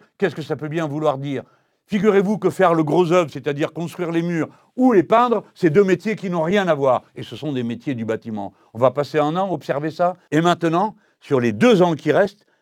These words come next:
une année va être consacrée, la moitié du temps, à des stages en entreprise.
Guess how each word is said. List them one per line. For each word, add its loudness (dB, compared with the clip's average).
une 2
année 2
va 4
être 0
consacrée, -2
la 0
moitié 0
du -6
temps, -4
à -6
des -8
stages -2
en -6
entreprise. -14